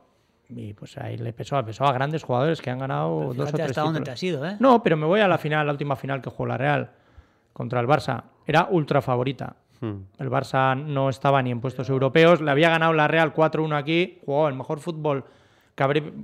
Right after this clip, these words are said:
Speaker 1: un fútbol bastante mejor que el de los años de los, de
Speaker 2: Pero
Speaker 1: los
Speaker 2: de,
Speaker 1: títulos.
Speaker 2: ¿de qué año me estás hablando?
Speaker 1: Bueno, pues cuando ha
Speaker 3: Ochenta y ocho.
Speaker 1: disputado, evidentemente cuando ha estado en segunda, pues, pues qué te vea, no, no ha
Speaker 2: Pero
Speaker 1: disputado estas. Quiero decir, históricamente, si echas para atrás, cuando ha ido de favorita,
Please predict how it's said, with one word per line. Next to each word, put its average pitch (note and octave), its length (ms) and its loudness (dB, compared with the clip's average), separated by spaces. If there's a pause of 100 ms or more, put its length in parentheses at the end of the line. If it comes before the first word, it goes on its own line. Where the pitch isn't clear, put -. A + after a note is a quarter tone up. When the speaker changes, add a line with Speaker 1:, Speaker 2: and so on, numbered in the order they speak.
Speaker 1:
un D3 140 -4
fútbol D#3 260 0
bastante A#2+ 380 -6
mejor C3 220 -6
que B2 60 -10
el A#2 40 -8
de A#2+ 80 -10
los A#2+ 160 -10
años B2+ 220 -10
de A#2 80 -10
los, A#2 180 -12
de - 140 -18
Speaker 2:
Pero C3+ 220 -8
Speaker 1:
los B2 100 -10
Speaker 2:
de, C3+ 60 -8
Speaker 1:
títulos. F3+ 440 6
Speaker 2:
¿de - 40 -14
qué E3 80 -2
año F3+ 180 -4
me D3+ 60 -8
estás C#3 180 -14
hablando? C3+ 480 -12
Speaker 1:
Bueno, A#2+ 220 -6
pues - 80 -6 (100)
cuando F2 80 -4
ha - 20 0
Speaker 3:
Ochenta C3 200 2
y E3+ 40 2
ocho. D#3+ 80 -2
Speaker 1:
disputado, C#3 540 0
evidentemente C#3+ 520 -4
cuando D3 260 -4
ha - 20 -2
estado D3 180 -4
en C#3+ 80 -4
segunda, D#3 500 0
pues, C3+ 280 -4
pues B2 180 -12
qué C#3+ 80 -10
te B2+ 120 -8
vea, A#2 220 -6
no, A#2+ 40 -6 (160)
no C#3+ 80 -2
ha - 20 0
Speaker 2:
Pero - 40 -
Speaker 1:
disputado B2+ 440 -6
estas. A#2+ 400 -8 (760)
Quiero E3 160 4
decir, E3 340 4
históricamente, G#3 640 2
si E3 80 -2
echas G3 180 -2
para G#3 100 -2
atrás, G#3 220 -2
cuando C#3 240 -2
ha G3 60 2
ido A3+ 100 0
de G#3 60 0
favorita, F#3+ 760 -6